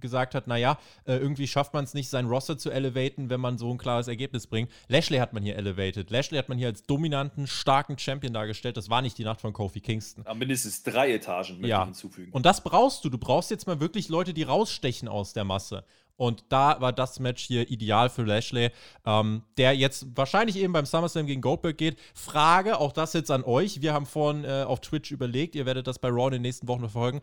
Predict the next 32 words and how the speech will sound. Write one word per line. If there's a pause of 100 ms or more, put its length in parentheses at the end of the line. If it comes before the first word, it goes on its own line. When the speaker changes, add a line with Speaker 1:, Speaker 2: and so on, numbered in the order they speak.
(240)
Speaker 1:
Wer
könnte
denn
dann
so
ein
möglicher
Top-Face
sein,
der
Lashley
bei
Raw
noch
herausfordert?
Auf
wen
könnte
es
langfristig
hinauslaufen? (300)
Ist
es
ein
Riddle?
Jemand
wie
Drew
kann's
eigentlich
nicht
sein.